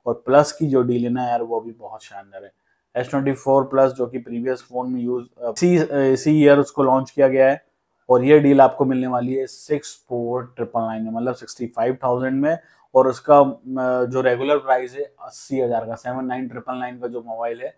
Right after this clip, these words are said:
वो आपको मिलेगा सिक्स फ़ोर ट्रिपल नाइन में, जो काफी हैवी डिस्काउंट आपको मिलने वाला है। इसमें भी आप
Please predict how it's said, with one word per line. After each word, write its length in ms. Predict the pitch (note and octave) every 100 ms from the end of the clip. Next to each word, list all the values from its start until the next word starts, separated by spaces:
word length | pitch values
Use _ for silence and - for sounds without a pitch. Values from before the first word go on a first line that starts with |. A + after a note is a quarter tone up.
| _ _ _ B2
वो 100 | C#3
आपको 280 | C3 -
मिलेगा 500 | B2 A#2 A#2 B2 C#3 _ _
सिक्स 280 | - D3+ -
फ़ोर 180 | B2+ C3
ट्रिपल 260 | B2+ A#2 A2+
नाइन 240 | G#2+ G#2
में, 140 | G#2 G#2
जो 80 |
काफी 400 | A2 A2+ A2 B2+
हैवी 320 | A#2 A2 A2 A2+
डिस्काउंट 420 | G#2+ - A2+ A2
आपको 240 | G#2 A#2
मिलने 260 | A2 A2 A#2
वाला 200 | A#2+ B2+
है। 160 | A#2+
इसमें 280 | B2+ - C3+
भी 100 | C#3
आप 260 | C3+ C3+